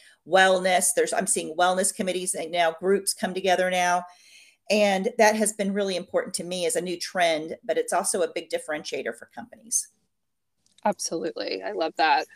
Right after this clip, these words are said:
Speaker 2: Um, and i-, as you think about, like, wellness on the whole, right? Like, you, for you to do what the work that you, companies take care of their team members, what do you do to keep yourself well and to, to balance this,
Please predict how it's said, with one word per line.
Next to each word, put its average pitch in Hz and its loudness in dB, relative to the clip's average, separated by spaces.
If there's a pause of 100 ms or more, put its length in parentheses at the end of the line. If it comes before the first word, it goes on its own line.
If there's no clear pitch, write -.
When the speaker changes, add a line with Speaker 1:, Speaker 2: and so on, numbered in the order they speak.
(680)
Speaker 2:
Um, 196 0 (120)
and 214 0 (540)
i-, 220 4
as 202 2
you 208 0
think 190 0
about, 170 6
like, 160 0
wellness 160 -2
on 156 -8
the 156 -10
whole, 147 -2
right? 151 -4
Like, 160 -6
you, 170 -2
for - -4
you 180 2
to 175 2
do 170 2
what 156 0
the 175 -4
work 156 0
that - -4
you, 151 -10 (1080)
companies 165 -4
take - -4
care 156 0
of 160 -8
their 147 -6
team 202 -2
members, 160 -4
what 180 0
do 190 0
you 190 0
do 180 2
to 175 -2
keep - -6
yourself 151 -4
well 160 2
and 156 -4
to, 156 -4 (120)
to - -4
balance 151 -2
this, - -2